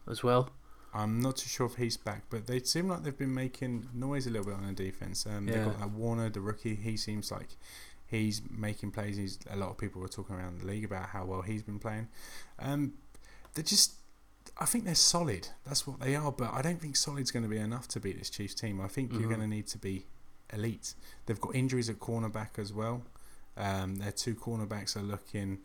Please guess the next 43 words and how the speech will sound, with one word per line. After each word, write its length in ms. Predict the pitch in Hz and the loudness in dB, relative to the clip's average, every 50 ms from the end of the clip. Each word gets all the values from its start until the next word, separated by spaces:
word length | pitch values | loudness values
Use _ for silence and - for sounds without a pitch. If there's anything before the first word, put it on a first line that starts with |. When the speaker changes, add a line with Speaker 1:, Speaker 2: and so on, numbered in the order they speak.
| - - - - - - - | -12 -20 -20 -20 -18 -4 0
Speaker 2:
day 140 | 107 104 101 | 0 2 2
to 120 | - - | 0 -2
day. 240 | 95 - 101 101 104 | -4 -2 0 0 2
You've 180 | 101 98 95 92 | 2 0 0 -2
got 220 | 95 90 - - | -4 -6 -6 -6
Jaquiski 520 | - - 98 95 - - 101 - - 98 | -4 -2 -2 -2 0 0 0 0 0 -2
Tartt, 380 | - - - 113 107 110 107 - 107 | -4 -2 0 2 2 2 0 0 -2
who's 120 | 104 98 | -4 -4
day 160 | - 98 98 | -2 -4 -4
to 160 | 98 - - 95 | -4 -4 -6 -4
day, 220 | 98 101 101 101 | -2 -2 0 0
and 100 | 101 98 | 0 0
then 100 | 98 95 | 0 0
obviously 340 | 95 95 92 - - 98 98 | 0 -2 -2 -4 -4 -4 -4
you 560 | - - - - - - - - - - - | -4 -6 -8 -8 -10 -10 -10 -12 -14 -10 0
don't 140 | - 104 104 104 | 2 2 4 4
know 100 | 101 98 | 2 2
what's 200 | 95 98 101 - | 2 0 -2 -2
gonna 140 | - 101 90 | -2 -4 -2
happen 280 | 95 101 - - 98 | -2 -4 -4 -4 -4
with 80 | 92 90 | -4 -4
Richard 240 | 92 87 - - 92 | -4 -6 -6 -6 -6
Sherman. 320 | - - 107 101 95 92 90 | -4 -2 -2 0 0 -2 -4
Okay, 180 | - - 90 87 | -2 -2 -2 -2
we're 100 | 90 95 | -2 -2
not 140 | 98 95 | -4 -4
talking 220 | - 107 - - 92 | -4 -6 -4 -4 -4
about 160 | 87 85 85 | -4 -4 -4
the 60 | - | -6
Richard 280 | 90 90 - - - - | -8 -6 -6 -8 -8 -8
Sherman 340 | - - 98 92 90 90 90 | -6 -4 -4 -4 -4 -4 -4
of 120 | 85 85 - - - - | -6 -8 -10 -16 -10 -6
three, 120 | 95 92 | -4 -4
four 220 | 90 - - 98 98 | -4 -4 -2 -2 0
years 160 | 107 107 104 | 0 0 -2
ago, 180 | 98 92 90 90 87 | -2 -2 -4 -4 -4
but 140 | - 92 - - - | -6 -6 -8 -4 -4
he's 140 | 98 95 | -2 -2
still 220 | - - - 104 98 | -2 -2 0 -2 -2
a 60 | 92 | 0
good 200 | 92 92 90 - | -2 -4 -6 -4
cornerback. 540 | - 107 110 107 104 95 90 87 82 - - | -4 -2 -2 -2 -2 -2 -4 -6 -6 -8 -8
So 180 | - 95 95 | -6 -6 -6